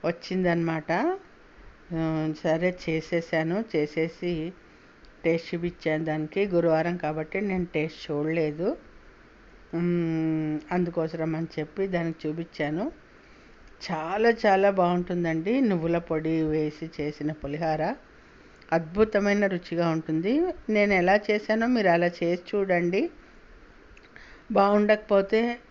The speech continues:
నన్ను అడగండి, ఎంత బాగుంటుందో అసలు మాటలతో చెప్పలేను. ఇది ఫ్రెండ్, మీకు నచ్చిందా ఈ వీడియో?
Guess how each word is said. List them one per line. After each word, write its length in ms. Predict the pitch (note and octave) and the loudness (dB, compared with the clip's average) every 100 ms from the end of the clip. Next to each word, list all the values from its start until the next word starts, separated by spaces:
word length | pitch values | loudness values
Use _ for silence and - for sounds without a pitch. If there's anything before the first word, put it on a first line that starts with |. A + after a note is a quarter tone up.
| - | -8
నన్ను 340 | F3+ F3+ F3+ E3+ | -2 2 2 2
అడగండి, 500 | D#3+ D#3+ D#3+ D#3 G3+ D#3+ | 2 2 0 0 -2 -2
ఎంత 440 | D3+ D#3+ - B3 | -2 -2 -2 -2
బాగుంటుందో 680 | A3 F#3+ F3 F3 D#3+ E3 E3+ | 0 0 0 -2 -2 0 2
అసలు 260 | E3 D#3+ D#3 | 0 -2 -2
మాటలతో 540 | D3 D3 D3 D#3 E3+ | -2 -2 -4 -6 -4
చెప్పలేను. 800 | E3 - D3+ - D#3+ E3+ E3 E3 A3 - - - G3+ | -6 -6 -10 -6 -2 -2 -2 -4 -6 -8 -18 -8 -2
ఇది 280 | F#3+ G#3+ | 2 2
ఫ్రెండ్, 380 | G#3 F3+ F3 F3 - - - - - - - - | 2 2 0 0 -6 -20 -20 -20 -20 -20 -16 -2
మీకు 280 | G3 F#3+ F#3+ | 0 2 2
నచ్చిందా 600 | F3+ E3 - F#3+ F#3 G#3 G#3 | 2 0 -2 -2 0 0 -2
ఈ 60 | G3+ F3 | -2 0
వీడియో? 340 | F3 F3 G#3+ | 0 0 -2